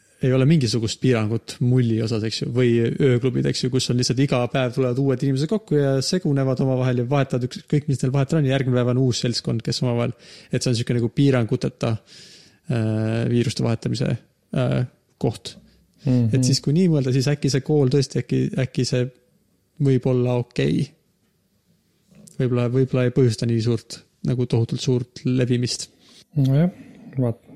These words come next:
Speaker 2: no vaatame seda asja. Äh, koroonaga seoses ma nägin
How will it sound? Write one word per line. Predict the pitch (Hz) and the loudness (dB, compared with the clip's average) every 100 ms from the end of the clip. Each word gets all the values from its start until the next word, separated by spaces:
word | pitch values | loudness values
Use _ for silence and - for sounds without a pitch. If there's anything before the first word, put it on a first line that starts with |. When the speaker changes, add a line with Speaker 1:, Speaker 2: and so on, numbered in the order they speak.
| - | -6
Speaker 2:
no | 147 160 | -2 -2
vaatame | - 123 113 | 0 0 0
seda | 113 113 | 0 0
asja. | - 120 - - - - _ _ _ _ _ _ - _ _ _ _ _ _ _ _ _ 135 | 0 -2 -4 -14 -20 -20 _ _ _ _ _ _ -20 _ _ _ _ _ _ _ _ _ -4
Äh, | 120 117 113 113 | -2 0 0 0
koroonaga | 127 131 131 113 110 | 0 2 2 2 0
seoses | 127 110 101 | 0 0 0
ma | 113 | 0
nägin | 113 110 104 | 0 0 -2